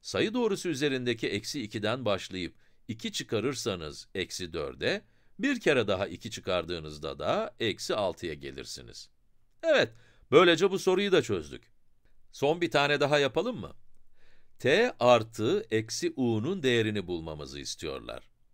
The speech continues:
T ve U'yu sayı doğrusu üzerine yerleştirmişler. Çizgiler, bir bakalım, üçer üçer aralıklarla verilmiş diyebiliriz. Burası sıfırsa burasının altı olması için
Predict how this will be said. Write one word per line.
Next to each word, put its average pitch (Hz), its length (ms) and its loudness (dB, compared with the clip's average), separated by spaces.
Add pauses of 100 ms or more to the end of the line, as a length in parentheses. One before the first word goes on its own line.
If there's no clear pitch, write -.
(280)
T 247 280 2
ve 185 120 4
U'yu 110 580 -2
sayı 208 340 -2
doğrusu 147 360 2
üzerine 143 420 2
yerleştirmişler. 78 1000 -4 (960)
Çizgiler, 87 880 -2 (340)
bir 92 220 -8
bakalım, 110 880 -6 (420)
üçer 120 320 -4
üçer 139 380 0
aralıklarla 107 720 0
verilmiş 92 460 -4
diyebiliriz. 78 680 -8 (680)
Burası 185 340 0
sıfırsa 160 840 -4 (580)
burasının 127 880 -4
altı 104 400 -2
olması 95 420 -2
için 98 480 -8